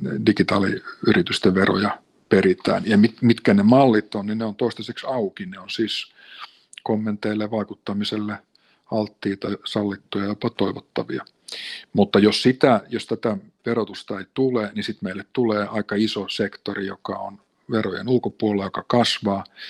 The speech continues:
Ja silloin se jäljelle jäävä sektori verorasite nousee kohtuuttomaksi. Ja sitä kautta johtaa sitten hyvinvointiyhteiskunnan rahoituspohjan heikkenemiseen ja leikkauksiin. Eli minusta tämä iso kuva on harvinaisen selvä, että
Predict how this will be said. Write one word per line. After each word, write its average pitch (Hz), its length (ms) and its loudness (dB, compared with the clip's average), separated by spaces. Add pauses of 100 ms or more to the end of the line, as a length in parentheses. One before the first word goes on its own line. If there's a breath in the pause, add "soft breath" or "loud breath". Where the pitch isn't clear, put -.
(960 loud breath)
Ja 104 80 0
silloin 95 200 0
se 104 80 2
jäljelle 104 300 6
jäävä 92 240 -6
sektori 98 420 -8
verorasite 98 440 -8
nousee 95 420 -6
kohtuuttomaksi. - 880 -4 (640 loud breath)
Ja 92 360 -2 (100)
sitä 90 160 0
kautta 95 280 -2
johtaa 92 420 -2
sitten 92 400 -6 (120)
hyvinvointiyhteiskunnan 95 880 -2
rahoituspohjan 92 600 -2
heikkenemiseen 92 680 0
ja - 80 -4
leikkauksiin. - 640 -4 (200)
Eli 95 180 6
minusta 110 260 4
tämä 110 120 6
iso 123 200 6
kuva 101 240 -2
on 104 60 -2
harvinaisen 107 400 -2
selvä, 98 340 -8
että - 220 -14